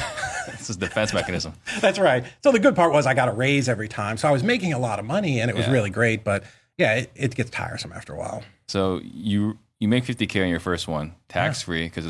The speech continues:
Speaker 2: Tax free.
Speaker 1: primary residence for two
Speaker 2: Yeah.
Speaker 1: years.
Speaker 2: Yep.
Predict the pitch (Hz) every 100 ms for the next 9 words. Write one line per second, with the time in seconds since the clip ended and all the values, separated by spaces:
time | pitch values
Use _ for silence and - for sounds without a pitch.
0 | - - 92 104 107 107 85 85 85 82
1 | 71 67 131 95 85 76 87 - _ _
2 | _ _ _ 117 165